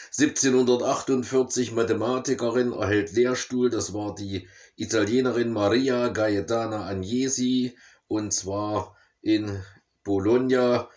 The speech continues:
wurde sie dort, äh, erschien ihr, ihr Werk, äh, Analytische Gesetze. Und dann bekam sie kurze Zeit vom Papst in,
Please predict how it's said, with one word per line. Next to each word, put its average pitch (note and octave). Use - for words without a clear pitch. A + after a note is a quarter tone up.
wurde G#2+
sie G#2
dort, -
äh, B1+
erschien A2
ihr, F#2+
ihr F#2
Werk, B2
äh, G2
Analytische G#2
Gesetze. A2
Und G2
dann G2
bekam G2+
sie F#2
kurze F#2+
Zeit G2
vom F#2
Papst -
in, E2+